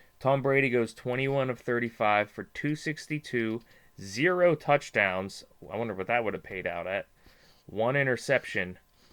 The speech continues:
Uh, Sony Michel goes ninety-four yards and a touch, and Edelman goes ten for one forty-one, and Edelman wins the M V P. Which, looking back at it, um,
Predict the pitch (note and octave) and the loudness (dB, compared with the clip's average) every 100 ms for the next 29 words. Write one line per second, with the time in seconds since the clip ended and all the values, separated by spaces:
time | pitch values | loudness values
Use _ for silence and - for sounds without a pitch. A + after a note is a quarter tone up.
0 | - _ _ _ G2+ F#2+ - D3 D#3+ D3+ | -20 _ _ _ -2 -2 0 0 2 -2
1 | B2+ D#3 C#3+ B2+ A2+ A2 G#2 - - G#2+ | -2 2 4 4 2 0 -2 -8 -14 -6
2 | A2 A#2 B2+ - C3 A#2+ A#2 A2+ A2 A2+ | -2 -2 -4 -4 -2 0 2 4 4 2
3 | A2 G2+ - A2+ G#2+ - - G#2+ G2 A2+ | -2 -6 -4 -2 -2 -2 -14 -12 -2 0
4 | A#2 G#2+ G#2 G2+ - - A2+ A2 G#2+ G#2+ | 0 -2 -2 -4 -6 -4 -4 -4 -6 -6
5 | G#2+ - G#2+ G2+ G2+ G2+ F#2 F2 - G2+ | -6 -6 -4 -4 -4 -6 -6 -8 -4 -2
6 | G#2 G2 F#2 F#2+ F#2 F#2 F2+ F2+ F2 - | -2 -4 -4 -6 -6 -6 -8 -8 -12 -10
7 | G2+ E2+ - _ _ - _ - - A2 | -10 -10 -14 _ _ -20 _ -20 -16 -4
8 | A#2 - - _ _ D3 F3+ E3 G#2 A#2 | -4 -4 -12 _ _ -10 -6 -6 -6 -6
9 | C3 B2+ E2+ E2 E2 - _ _ G2 F#2 | -6 -2 -2 0 -4 -6 _ _ -6 -4
10 | F#2 | -6